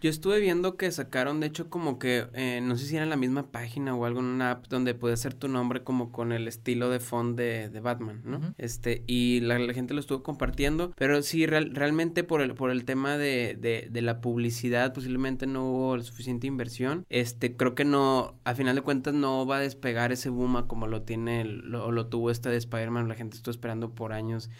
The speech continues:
Speaker 1: este, eh, la, la reunión. Eh, en este caso están haciendo como un reboot de franquicia, entonces pues yo creo que también por eso mismo, eh, l-, la gente como que va a ir confirmando o, o va a ir quitándose esas dudas con respecto a este nuevo Batman, ¿no?
Speaker 2: Ujú.
Speaker 1: La verdad es de que yo voy a ir a verla, este, en estos días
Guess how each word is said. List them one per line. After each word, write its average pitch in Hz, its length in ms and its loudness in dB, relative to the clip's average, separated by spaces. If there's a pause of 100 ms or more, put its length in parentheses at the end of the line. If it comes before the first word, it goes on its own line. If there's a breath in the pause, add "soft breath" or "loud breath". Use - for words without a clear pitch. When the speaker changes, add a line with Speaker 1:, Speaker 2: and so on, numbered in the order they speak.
(220 loud breath)
Speaker 1:
este, 113 640 -4
eh, - 60 -8
la, 113 260 -2
la 113 100 0
reunión. 113 540 0 (400 loud breath)
Eh, 120 320 4
en 123 140 4
este 120 240 0
caso 123 480 2
están 120 280 0
haciendo 127 340 2
como 131 160 0
un 127 80 2
reboot 127 320 0
de 131 100 0
franquicia, 139 560 -2
entonces 123 460 -2
pues - 280 0 (200)
yo 120 180 -4
creo 120 140 -6
que - 100 -4
también 123 320 -2
por 123 140 2
eso 123 180 0
mismo, 127 460 2 (260 loud breath)
eh, 117 300 2
l-, 110 480 -6
la 123 100 2
gente 143 320 0
como 147 260 0
que 131 120 0
va 123 100 2
a 123 60 2
ir 123 120 -2
confirmando 120 680 0
o, 113 460 -4
o 113 260 -2
va 113 100 -2
a 117 40 0
ir 117 100 -2
quitándose 120 440 -4
esas 123 240 -4
dudas 120 280 -2
con 120 180 -6
respecto 117 440 -6
a 113 60 0
este 117 180 -4
nuevo 117 220 2
Batman, 117 360 0
¿no? 117 120 -4
Speaker 2:
Ujú. 151 340 -6
Speaker 1:
La 120 80 2
verdad 127 180 6
es 143 80 2
de 160 140 0
que 110 260 -2
yo 127 220 2
voy 139 100 0
a 135 40 4
ir 131 40 4
a 135 60 0
verla, 147 300 0
este, 117 500 -6
en 117 100 -2
estos 123 280 -2
días 165 340 0